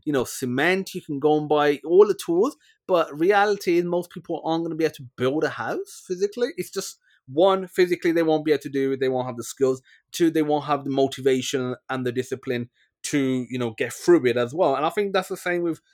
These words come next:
Chat G P T. It will, you know, enha-, like, if you just look at coding, it will enhance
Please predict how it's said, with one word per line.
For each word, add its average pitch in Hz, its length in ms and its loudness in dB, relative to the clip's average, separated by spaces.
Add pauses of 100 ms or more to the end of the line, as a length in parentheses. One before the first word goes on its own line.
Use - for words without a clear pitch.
(220)
Chat 160 240 -2
G 156 140 -6
P 147 140 -8
T. 131 380 0 (400)
It 143 240 0
will, 180 640 4 (380)
you 160 80 0
know, 143 240 0
enha-, 143 460 -4
like, 151 220 0
if 156 160 -6
you 180 60 -8
just 175 140 -8
look 180 140 -4
at 160 120 -8
coding, 165 480 2
it 147 80 -8
will 151 280 -2
enhance 151 680 -6